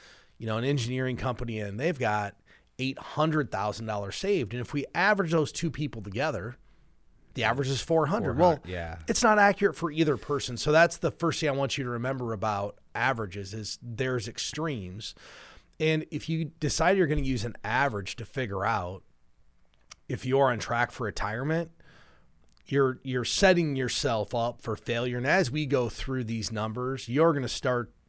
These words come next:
Speaker 1: to, to realize that the average amount people have saved is actually fairly low.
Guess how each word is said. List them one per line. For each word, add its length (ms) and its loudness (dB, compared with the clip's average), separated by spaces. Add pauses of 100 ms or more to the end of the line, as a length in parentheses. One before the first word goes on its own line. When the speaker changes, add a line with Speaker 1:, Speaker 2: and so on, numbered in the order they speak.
(420)
Speaker 1:
to, 320 -2 (220)
to 360 -2 (180)
realize 960 2 (1200)
that 360 0 (300)
the 180 -2
average 500 2
amount 380 -4
people 320 -6
have 240 -2
saved 360 -4
is 140 -4
actually 400 -4
fairly 400 -8
low. 400 -16